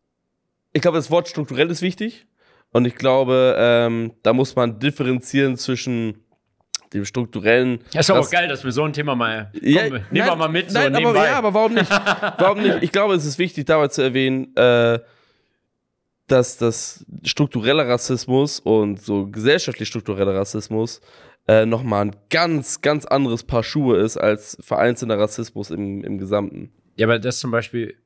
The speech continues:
Speaker 2: also die, die Unterscheidung ist ja, diskrimini-, was ist Diskriminierung und
Speaker 1: Ja.
Speaker 2: was ist Rassismus?
Speaker 1: Ja.
Speaker 2: So, und bei Rassismus geht es einfach darum, dass wir als Europäer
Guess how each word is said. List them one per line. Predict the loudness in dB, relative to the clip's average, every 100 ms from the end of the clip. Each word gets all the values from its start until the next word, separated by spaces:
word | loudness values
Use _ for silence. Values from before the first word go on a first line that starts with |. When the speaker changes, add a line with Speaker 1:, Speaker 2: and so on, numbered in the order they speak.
| _ _ _ -20 -20 -16 -8
Speaker 2:
also | -6 -4
die, | -4 -6 -6
die | -4
Unterscheidung | -4 -4 -2 -2 -2 -6
ist | -8 -4
ja, | -4 -4 -8 _ _ _ _ -20 -4
diskrimini-, | -2 -2 -4 -4 -2 -4 -2
was | -4 -4
ist | -12 -10
Diskriminierung | -8 -4 -4 -2 -4 -4 -6 -12 _ _ -2
und | 0
Speaker 1:
Ja. | 0
Speaker 2:
was | -2
ist | -6 -4
Rassismus? | -4 -4 -6 -6 -8 -10 -4
Speaker 1:
Ja. | -2 -2 -4 _ _ _
Speaker 2:
So, | -2 0
und |
bei | 0 -2
Rassismus | -2 -6 -6 -6 -8
geht | -8 -10
es | -8
einfach | -8 -8
darum, | -4 -2 0 -2 -8 -12 _ _ _ _ _ _
dass | -4 -4 -6 -6
wir | 0 0
als | 0 -6
Europäer | -8 -8 -10 -6 -4 -4